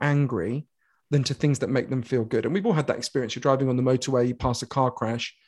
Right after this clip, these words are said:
you stare at the car crash a lot longer than you stare at the pretty flowers on the other side of the road, right? And you, you're absolutely right. The reason is a kind of simple evolution, probably a simple evolutionary reason, which is the people who, our ancestors who were vigilant to danger and stared at the potential risk longer,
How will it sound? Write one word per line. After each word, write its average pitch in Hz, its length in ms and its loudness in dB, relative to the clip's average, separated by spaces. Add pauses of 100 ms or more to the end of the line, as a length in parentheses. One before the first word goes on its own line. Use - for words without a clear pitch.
(240)
you 160 120 -4
stare 175 320 4
at 120 60 2
the - 60 -4
car 147 260 2
crash 120 300 -4
a 139 60 0
lot 135 160 2
longer 135 300 0
than 117 160 0
you 120 80 2
stare 123 340 2
at 104 80 0
the 120 60 -6
pretty - 260 0
flowers 120 440 0
on 120 100 0
the 120 100 2
other 113 120 0
side 117 220 -2
of 113 80 -6
the 139 60 -4
road, 147 340 2
right? 120 240 -6 (420)
And 175 120 0
you, 185 120 -2
you're 180 140 4
absolutely 160 340 0
right. 131 160 2
The 127 80 -10
reason 135 280 -2
is 117 280 -6
a 120 40 -8
kind 127 180 -2
of 127 60 -2
simple 135 340 2
evolution, 135 500 2
probably 127 560 0
a - 60 -10
simple 131 300 -2
evolutionary 123 580 -2
reason, 113 540 -6 (400)
which 156 180 0
is 143 120 2
the - 100 -4
people 160 420 2
who, 135 380 0 (500)
our 156 180 4
ancestors 156 540 0
who 147 100 -2
were 135 100 0
vigilant 135 480 -2
to 127 60 -10
danger 147 440 0
and 131 240 -6
stared 135 400 0
at - 80 -6
the 120 80 -4
potential 123 520 -4
risk 131 300 -2
longer, 135 600 0